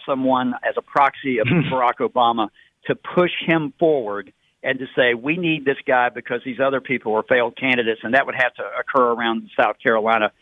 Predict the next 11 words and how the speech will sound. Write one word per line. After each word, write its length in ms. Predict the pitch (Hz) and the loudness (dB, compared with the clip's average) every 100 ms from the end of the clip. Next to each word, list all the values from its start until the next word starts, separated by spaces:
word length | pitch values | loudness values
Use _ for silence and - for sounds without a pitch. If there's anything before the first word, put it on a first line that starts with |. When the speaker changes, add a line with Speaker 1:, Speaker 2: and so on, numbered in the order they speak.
| - _ _ | -20 _ _
Speaker 1:
uh, 280 | - 110 107 | 0 2 0
primary. 600 | - 156 127 107 110 104 104 | 0 0 2 4 2 0 -4
We're 200 | 120 139 | -4 0
running 260 | 131 135 131 | 0 0 0
out 100 | 117 | -2
of 80 | - | 0
time 240 | 143 135 | -2 -2
for 100 | 120 | 0
that 180 | 127 127 | 0 0
to 80 | 120 | -2
happen. 340 | 143 - | -2 -4